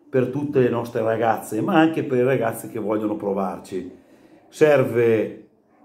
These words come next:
un ago, ok? Serve il filo e sicuramente serve una maglia da aggiustare, un calzino, qualsiasi cosa che abbia un buco o un taglio.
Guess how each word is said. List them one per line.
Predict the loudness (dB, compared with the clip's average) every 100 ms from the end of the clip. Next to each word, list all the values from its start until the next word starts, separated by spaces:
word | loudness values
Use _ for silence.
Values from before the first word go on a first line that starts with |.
| _
un | -6 -2
ago, | 0 0 -4 -8 -18 _ _ _ _ _ _
ok? | -6 -6 -4 -10 -18 _ _ _
Serve | -4 0 0 -2 -4
il | -4 -8
filo | -6 -4 0 0 -2 -12 -20 _ _
e | -4 -4 -4
sicuramente | -8 -4 -2 0 0 -2 -4
serve | 0 0 0 -2 -8 -8 -16 -10
una | -4 -2 0
maglia | 0 0
da | -2
aggiustare, | -4 -6 -6 -2 -2 -2
un | -4 0
calzino, | 0 0 -4 0 2 0 -2 -12 -20 _
qualsiasi | -8 -6 -6 -4 0
cosa | 4 4 2
che | 2
abbia | 2 4
un | 2 2
buco | 0 0
o |
un | 0 0
taglio. | -2 -4 -4 -8 -10